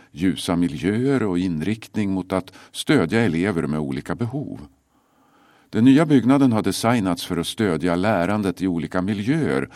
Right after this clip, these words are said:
som både främjar gemenskap och ger utrymme för avskildhet när det behövs, säger Charlotte Olofsson. Ska fungera som modell för andra skolor. Mårängsskolan kommer nu att fungera som en modell för andra skolor i kommunen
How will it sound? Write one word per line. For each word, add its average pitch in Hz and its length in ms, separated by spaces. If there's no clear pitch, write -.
som 101 180
både 95 220
främjar 104 600
gemenskap 135 1000
och - 340
ger 139 140
utrymme 82 480
för - 240
avskildhet 80 840
när 69 120
det 69 80
behövs, - 640
säger - 280
Charlotte 62 380
Olofsson. - 680
Ska - 200
fungera 107 420
som 101 200
modell 85 440
för 57 400
andra 110 420
skolor. - 600
Mårängsskolan 113 800
kommer 113 180
nu 92 120
att 90 140
fungera 80 420
som 90 180
en 82 80
modell 95 460
för - 160
andra 110 360
skolor 78 440
i 69 40
kommunen 73 640